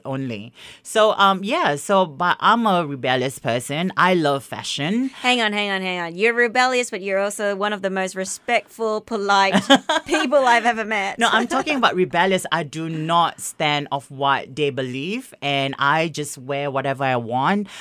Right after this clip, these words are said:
Speaker 1: I f-, if I feel good, if I look good, I feel good.
Speaker 2: Yeah,
Speaker 1: That's how I see it.
Speaker 2: you're challenging the status quo.
Speaker 1: Correct,
Speaker 2: Yeah.
Speaker 1: yeah. So if I wanna wear stockings during the day, I will.
Speaker 2: Mm.
Speaker 1: And people wanna stare at me, go ahead.
Speaker 2: Mm.
Speaker 1: Why not?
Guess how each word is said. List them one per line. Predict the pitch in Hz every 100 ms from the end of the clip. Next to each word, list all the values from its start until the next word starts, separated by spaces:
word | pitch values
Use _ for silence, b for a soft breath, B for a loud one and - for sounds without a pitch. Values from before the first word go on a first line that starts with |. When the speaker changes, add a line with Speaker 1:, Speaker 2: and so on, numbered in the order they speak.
| B
Speaker 1:
I | 143
f-, | 147 -
if | 147 143
I | 135
feel | - - 147 143
good, | - 160 160 -
if | 151 156
I | 160
look | 151 202 233 147
good, | 190 202 190
I | 143
feel | 147 - 135 127
good. | 120 101 87
Speaker 2:
Yeah, | 208 151
Speaker 1:
That's | 147
how | 175 139
I | 135
see | 127 127 123
it. | 101
Speaker 2:
you're | 214 214
challenging | 240 220 214 196 196
the |
status | 185 180 170 -
quo. | - 175 165 160
Speaker 1:
Correct, | 214 220 311 226 175
Speaker 2:
Yeah. | 180
Speaker 1:
yeah. | 233 190 151
So | - 196 196 196 B B
if | 190
I | 208
wanna | 269 262 240
wear | 185 165
stockings | - - 180 196 247 240
during | 233 233 240
the | 240
day, | 214 262 -
I | 185 196
will. | 170 151 147 107 98 - - -
Speaker 2:
Mm. | 208 196
Speaker 1:
And | 175 180 - - - - -
people | 185 196 202
wanna | 196 190 185 180
stare | - 208 220
at | -
me, | 240 254 -
go | 247 247
ahead. | 247 247 320 254 254 -
Speaker 2:
Mm. | 220 220 190 185 - -
Speaker 1:
Why | 160 185
not? | 208 233 269 127